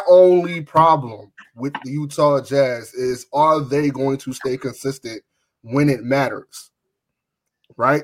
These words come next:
'Cause they were playing this good. They were playing really, really good last year in the bubble. And then they got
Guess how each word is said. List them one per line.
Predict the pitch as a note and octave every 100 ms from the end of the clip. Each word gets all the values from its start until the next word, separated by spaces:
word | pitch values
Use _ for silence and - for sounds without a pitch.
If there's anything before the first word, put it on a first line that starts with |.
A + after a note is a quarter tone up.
| -
'Cause | C3 B2
they |
were | C3+
playing | C3+ - A3 A#3 G#3
this | G3 C#3+
good. | F3 F3 C#3+ - _
They | -
were | G3
playing | - C4+ C#4+ B3+ F#3+
really, | B3+ B3+
really | G#3+ A#3 A3
good | D3+ G3+ F#3+
last | C#3+ D#3+ F3+ E3+ - - _ _ _ _ C3
year | C#3 C3 A#2
in | C3
the | A#2+
bubble. | B2 D#3 G#2+ G2+ F#2+ _ _ _ _ _ B2
And | C3+
then | C#3+
they | D3+
got | D3 E3 D#3+